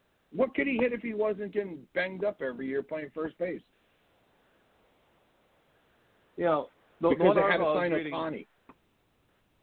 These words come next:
Speaker 2: you know, the, the one article I was, and I don't understand how he is not D H ing every other, you know, every game that he's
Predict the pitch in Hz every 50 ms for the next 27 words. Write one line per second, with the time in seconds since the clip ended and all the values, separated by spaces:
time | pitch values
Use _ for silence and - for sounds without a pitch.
0 | _ _ _ _ _ _ _ _ _ _ _ - 151 143 135 131 139 139 - 143
1 | 143 165 175 180 - - 156 156 156 156 151 131 135 135 131 131 _ - 151 143
2 | 143 135 - - 156 160 180 175 165 170 160 - 170 160 156 151 143 127 147 139
3 | 135 135 131 135 - 156 151 151 151 147 143 143 143 135 _ _ _ _ _ _
4 | _ _ _ _ _ _ _ _ _ _ _ _ _ _ _ _ _ _ - 156
5 | 147 139 139 156 147 131 - - 147 139 139 135 - 127 - - 127 131 139 139
6 | 131 127 127 131 123 - _ - _ _ - 139 135 131 131 127 - - 156 139
7 | 131 123 - 139 143 151 147 156 151 147 143 139 127 123 135 139 127